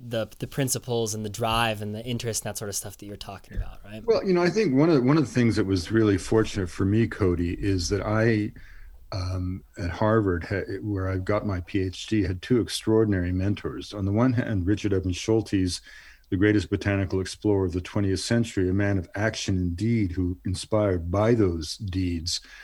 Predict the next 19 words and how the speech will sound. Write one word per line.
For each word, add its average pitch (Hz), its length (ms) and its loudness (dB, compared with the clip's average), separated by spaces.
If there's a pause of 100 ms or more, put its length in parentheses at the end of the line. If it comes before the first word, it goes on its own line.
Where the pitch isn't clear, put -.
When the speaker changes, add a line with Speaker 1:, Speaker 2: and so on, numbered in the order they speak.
(340)
Speaker 2:
Um, 104 380 2
but 120 160 0
the 120 80 -4
thing 185 160 2
about 247 180 4
Schultes, 104 540 2
even 131 240 4
though 101 260 6
on 98 120 2
the 98 80 0
face 117 360 2
of 90 100 -2
it, 87 120 0
he 104 120 -2
was 92 200 0
a 95 80 2
remarkably 101 640 0
conservative 98 1000 0
man, 92 560 0